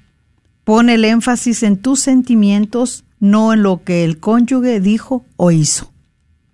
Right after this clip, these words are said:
Cuando se trata de buenos recuerdos, puedes ahondar en el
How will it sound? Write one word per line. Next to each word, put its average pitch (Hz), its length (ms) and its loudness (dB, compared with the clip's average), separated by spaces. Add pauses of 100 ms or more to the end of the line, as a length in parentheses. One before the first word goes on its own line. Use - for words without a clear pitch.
(1300)
Cuando 208 260 2
se 208 160 0
trata 226 400 0
de 220 100 2
buenos 214 600 0 (260)
recuerdos, 208 840 0
puedes 202 500 -2 (1700)
ahondar 208 540 2
en 202 180 2
el 175 200 -2